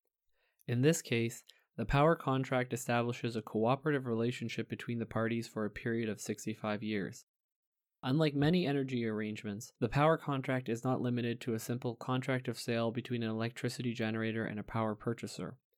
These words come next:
It is the framework for an interdependent and long-term relationship between the parties. This was acknowledged in the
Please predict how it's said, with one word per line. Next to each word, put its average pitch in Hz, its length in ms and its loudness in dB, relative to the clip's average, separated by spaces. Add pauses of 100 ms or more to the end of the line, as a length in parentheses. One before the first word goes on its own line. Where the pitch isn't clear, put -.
(200)
It 127 120 4
is 123 160 2
the 131 160 4
framework 143 580 0
for 113 180 -4
an 110 60 -2
interdependent 131 880 2
and 110 160 -2
long-term 123 440 2
relationship 113 580 0
between 107 280 -6
the 104 80 -4
parties. 101 480 -4 (520)
This 135 180 4
was 160 180 4
acknowledged 127 640 2
in 117 160 0
the 110 140 0